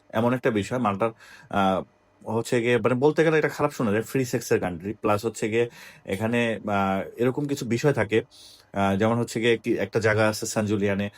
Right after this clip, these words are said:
আহ, ওখানে হচ্ছে সমস্ত মানে পৃথিবীর যত মাদকদ্রব্য আছে সবই হচ্ছে গিয়ে কিন্তু ওখানে, আহ, মানে হচ্ছে গিয়ে ফ্রি, মানে একেবারে ফ্রি এরিয়া। ওইখানে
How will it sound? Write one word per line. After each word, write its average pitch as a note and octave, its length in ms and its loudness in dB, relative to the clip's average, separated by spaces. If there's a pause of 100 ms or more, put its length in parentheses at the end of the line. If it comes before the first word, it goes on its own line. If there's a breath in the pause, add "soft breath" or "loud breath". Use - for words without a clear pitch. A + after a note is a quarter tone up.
(260 loud breath)
আহ, F#2+ 240 2
ওখানে A2+ 220 -2
হচ্ছে A#2 220 -2
সমস্ত A2+ 380 -2
মানে G2 340 -2 (180)
পৃথিবীর A#2+ 300 -2
যত A#2+ 240 0 (340)
মাদকদ্রব্য G#2 500 0
আছে G2 160 -2
সবই B2 320 2
হচ্ছে B2+ 260 -4
গিয়ে A#2+ 120 0
কিন্তু B2 340 -4 (300 loud breath)
ওখানে, G#2+ 220 0
আহ, - 680 -8
মানে G2 160 0
হচ্ছে A2 160 -4
গিয়ে A#2 180 0
ফ্রি, G#2 240 2
মানে G2 220 -2
একেবারে A2 300 0
ফ্রি B2 300 2
এরিয়া। E2+ 200 2
ওইখানে G#2 340 -2